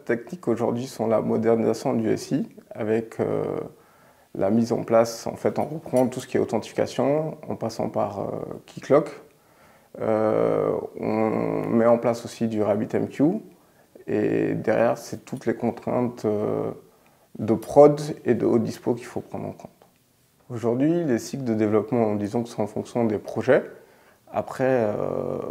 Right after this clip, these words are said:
on est vraiment inspiré de l'agile. Donc, euh, en fonction des projets, on a des daily, on a d'autres sur lesquels c'est des weekly. Et, euh,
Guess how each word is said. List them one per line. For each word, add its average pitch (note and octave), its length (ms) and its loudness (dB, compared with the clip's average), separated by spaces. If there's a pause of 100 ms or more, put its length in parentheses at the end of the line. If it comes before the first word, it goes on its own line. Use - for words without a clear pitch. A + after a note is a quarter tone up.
(280)
on G#2 260 -2
est G#2 260 4
vraiment A2+ 500 2
inspiré G#2+ 400 2
de G#2 120 -2
l'agile. G#2 460 0 (560)
Donc, - 340 -6
euh, G#2 140 4
en G#2 200 -2
fonction - 300 -8
des A2+ 100 2
projets, A2 380 2
on G2+ 160 2
a G2 80 -2
des G2 140 -4
daily, G#2+ 600 0 (340)
on - 60 -4
a G#2+ 60 -2
d'autres A2+ 280 0
sur G#2+ 120 -4
lesquels A2 360 -2
c'est - 160 -8
des A2 140 -6
weekly. C3 520 -4 (640)
Et, G2 300 -4
euh, G2+ 80 -2